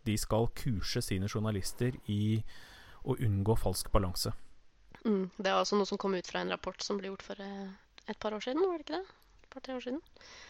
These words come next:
Speaker 2: Som jeg tror også vi tok opp i Saltklypa. Eh, hvor det kom frem at det var,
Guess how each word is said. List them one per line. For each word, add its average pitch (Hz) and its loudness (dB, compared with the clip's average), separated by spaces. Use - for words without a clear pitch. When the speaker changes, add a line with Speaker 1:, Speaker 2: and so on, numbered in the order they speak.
Speaker 2:
Som - -4
jeg 240 -2
tror 226 -2
også 202 -4
vi 226 -2
tok - -10
opp 190 -8
i - -6
Saltklypa. 180 -4
Eh, 190 -8
hvor 202 -6
det 196 -8
kom 180 0
frem 180 -2
at 175 -6
det 190 -10
var, - -6